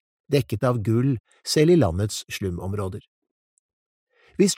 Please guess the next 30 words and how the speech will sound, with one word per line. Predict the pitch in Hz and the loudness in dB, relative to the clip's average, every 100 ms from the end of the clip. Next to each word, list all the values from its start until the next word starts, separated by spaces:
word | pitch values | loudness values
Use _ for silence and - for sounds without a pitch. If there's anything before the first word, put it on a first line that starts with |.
| - | 2
Julian | 165 170 180 | 4 4 2
fant | - 151 180 | 2 0 4
jobber | 147 82 95 | 4 2 -6
som | - 127 | -4 -4
kunne | 117 131 | 0 0
brødfø | 156 160 95 139 | 4 4 2 -2
familien | 117 170 107 82 87 98 | 0 0 0 -2 -4 -4
på | 107 | -4
den | 101 | -4
andre | 120 92 113 | -2 -4 -4
siden | 139 98 85 | -4 -4 -4
av | 98 | -2
grensen, | 123 92 - 131 113 _ _ _ _ - | -2 -2 -4 -4 -6 _ _ _ _ -2
grep | 135 175 180 | 2 2 0
immigrasjonspolitiet | 156 143 160 170 - 101 90 - 123 143 147 147 | 0 2 2 -2 -2 -4 -4 -4 -2 0 0 0
inn | 120 85 - - | 0 -4 -10 -2
og | 190 | 2
dumpet | 180 127 85 113 113 | 4 2 0 -6 -2
familien | 151 117 87 95 104 | -2 -2 -4 -4 -2
tilbake | 143 131 101 - 113 | -2 0 0 -2 -8
til | - 87 85 - | -8 -10 -12 -6
fortvilelsen. | 117 95 95 82 - - _ _ _ _ _ _ _ _ - - | -6 -4 -8 -8 -14 -16 _ _ _ _ _ _ _ _ -18 -4
Julian | 127 185 185 180 | 2 4 4 4
måtte | 156 - | 0 0
forsvare | 180 - 107 98 110 | -2 0 0 0 -2
de | 123 | -4
fattigslige | - 165 - 90 - 98 107 127 127 | -2 -4 -4 -10 -8 -6 -4 -4 0
eiendelene | 139 104 82 95 101 120 135 | 2 2 -2 -6 -6 -4 -4
mot | 90 95 - | -4 -8 -10
banditter, | 85 117 107 139 | -8 -6 -6 -6